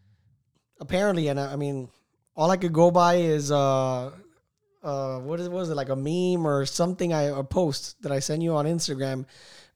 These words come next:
but it, it says Ronald Acuna's brother, who's twelve years old, is,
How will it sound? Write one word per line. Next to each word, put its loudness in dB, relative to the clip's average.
but 4
it, -2
it -4
says 0
Ronald 0
Acuna's -2
brother, 0
who's -4
twelve -2
years 0
old, 0
is, -2